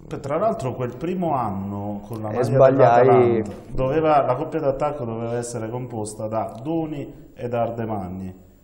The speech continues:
Speaker 1: poi sei stato scavalcato nella
Speaker 2: Eh,
Speaker 1: gerarchia da
Speaker 2: no, prima
Speaker 1: Tiribocchi.
Speaker 2: era Ardemagni Tiribocchi.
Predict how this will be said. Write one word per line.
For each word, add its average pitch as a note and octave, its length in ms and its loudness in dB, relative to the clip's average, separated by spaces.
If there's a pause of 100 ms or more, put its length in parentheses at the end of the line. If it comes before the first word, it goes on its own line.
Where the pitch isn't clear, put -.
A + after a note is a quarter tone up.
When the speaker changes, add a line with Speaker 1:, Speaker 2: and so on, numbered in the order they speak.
(160)
Speaker 1:
poi C#3+ 220 -6
sei C3 160 -8
stato A#2 300 -6
scavalcato A#2 640 -4
nella C3 280 4
Speaker 2:
Eh, B2+ 40 4
Speaker 1:
gerarchia A#2+ 420 -4
da A#2+ 120 -4
Speaker 2:
no, C#3 180 6
prima D#3 240 6
Speaker 1:
Tiribocchi. D#3+ 80 10
Speaker 2:
era C#3+ 240 12
Ardemagni C#3 440 6
Tiribocchi. B2 580 0